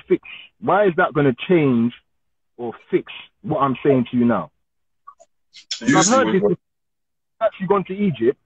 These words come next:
Speaker 1: everything you're saying is bullshit. It doesn't, you, you, you can't prove anything. So if I go to Egypt and I come back in a week, now everything I'm saying is true.
Speaker 2: No, we'll be able to have a different con-,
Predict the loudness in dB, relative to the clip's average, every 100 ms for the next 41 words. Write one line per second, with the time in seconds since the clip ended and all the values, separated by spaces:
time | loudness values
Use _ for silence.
0 | _ _ _ _ -6 -2 2 2 4 2
1 | 2 2 2 2 0 2 2 2 2 0
2 | -2 -6 -4 -2 -2 -2 -2 -2 -6 -16
3 | _ _ 0 2 2 2 2 0 0 0
4 | 2 0 0 0 0 0 0 0 0 2
5 | 2 0 _ _ _ -2 2 2 0 0
6 | 0 0 0 0 -2 -2 -2 -2 _ _
7 | _ _ _ -18 -2 2 4 2 -2 -6
8 | 2 2 2 -4 -10 -10